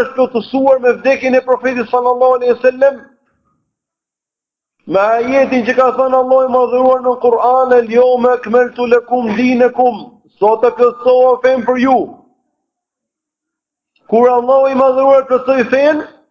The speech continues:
nuk ndodheshe në këtë fe të plotësuar kjo gjë të cilën ata sot e festojnë dhe e quajnë me vlut,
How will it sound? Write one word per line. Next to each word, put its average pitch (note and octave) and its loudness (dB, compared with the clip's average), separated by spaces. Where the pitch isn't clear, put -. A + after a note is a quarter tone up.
nuk G3+ -2
ndodheshe B3 0
në A#3+ -2
këtë A#3+ -2
fe B3+ -2
të A#3+ -2
plotësuar C4 0
kjo F#3 2
gjë A3+ 2
të A3 0
cilën A3+ 0
ata A3+ 0
sot A3 -2
e A3 2
festojnë A3 -2
dhe A3+ 4
e G#3+ -12
quajnë A3+ 0
me G#3 0
vlut, A#3 -2